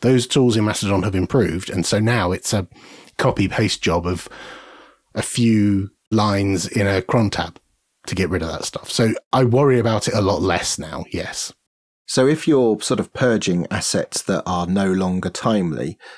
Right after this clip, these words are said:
Speaker 2: do those ever get re-pulled in if somebody goes back and scrolls back through the timeline, or are they gone forever?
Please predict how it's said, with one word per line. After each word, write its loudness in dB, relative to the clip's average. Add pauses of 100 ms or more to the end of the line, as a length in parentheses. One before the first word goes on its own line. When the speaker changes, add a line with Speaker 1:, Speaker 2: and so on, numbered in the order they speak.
(100)
Speaker 2:
do 2
those 4
ever 0
get -2
re-pulled 2
in 2
if -4
somebody -2
goes 0
back -6
and -2
scrolls -2
back -4
through -2
the -6
timeline, 0
or 0
are -2
they -2
gone -2
forever? -2